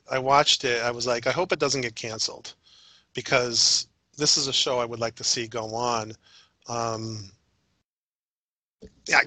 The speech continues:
you know, I, I can't say that. I only watched one episode, but I just feel like it has a good formula that it could go on for a while, and I would like to see it. I just hope it's not,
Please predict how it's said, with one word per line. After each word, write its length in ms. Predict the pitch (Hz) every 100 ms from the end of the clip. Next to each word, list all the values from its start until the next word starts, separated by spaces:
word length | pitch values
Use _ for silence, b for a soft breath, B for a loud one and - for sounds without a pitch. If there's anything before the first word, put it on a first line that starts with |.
| 143
you 140 | 160
know, 200 | 107 98 -
I, 60 |
I 40 | 113 117
can't 240 | - 127 104
say 240 | 139 135
that. 220 | 123 107
I 100 | 117
only 160 | 117 113
watched 260 | 113 113 131
one 120 | 123
episode, 420 | 127 - 107 104
but 140 | 107
I 120 | 104 107
just 380 | 117 - -
feel 300 | - 135 127
like 220 | 113 110 120
it 100 | -
has 220 | 123 113
a 40 |
good 160 | 120 113
formula 480 | - 120 123 117 113
that 140 | 107
it 80 | 107
could 120 | 117
go 120 | 113
on 200 | 107 107
for 160 | - 110
a 40 |
while, 380 | 104 98 104 95 98
and 120 | 101 b b b b b b _ _ 110
I 40 |
would 140 | 110
like 120 | 107 -
to 100 | -
see 220 | - 113
it. 140 | 113 - 123
I 60 |
just 200 | 127 147
hope 220 | 156 139
it's 200 | 131 -
not, 260 | 131 123